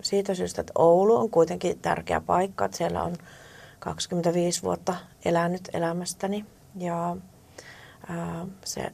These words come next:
on tietenkin jättänyt oman, oman jälkensä. Ja sitten tuossa kuvassa ehkä niin kuin asetelmallisesti tulee semmoinen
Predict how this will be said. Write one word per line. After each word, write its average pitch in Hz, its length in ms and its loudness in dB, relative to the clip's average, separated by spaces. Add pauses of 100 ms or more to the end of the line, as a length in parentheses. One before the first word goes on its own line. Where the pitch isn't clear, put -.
(140)
on 165 120 -2
tietenkin 170 340 -2
jättänyt 175 400 0
oman, 170 340 2 (400)
oman 180 300 0
jälkensä. 185 640 0 (840)
Ja 247 100 2
sitten 254 400 4
tuossa 240 240 2
kuvassa 254 520 6
ehkä 208 300 2
niin 190 160 2
kuin 190 180 2
asetelmallisesti 165 1080 4
tulee 170 260 4
semmoinen 165 520 -2